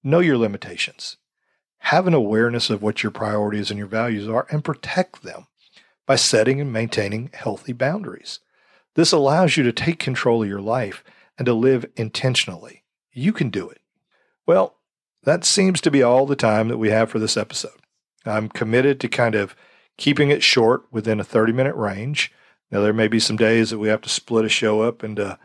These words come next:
a couple of, uh, episodes, but I do wanna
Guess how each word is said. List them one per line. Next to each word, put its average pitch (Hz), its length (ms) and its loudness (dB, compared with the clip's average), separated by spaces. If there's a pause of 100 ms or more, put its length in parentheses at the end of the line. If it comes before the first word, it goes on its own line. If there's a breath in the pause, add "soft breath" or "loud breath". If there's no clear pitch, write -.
(320 soft breath)
a - 60 -12
couple 123 400 2
of, 104 260 2
uh, 104 340 0 (100)
episodes, 113 600 0 (440 soft breath)
but 131 80 -2
I 139 60 4
do 165 140 2
wanna 131 440 4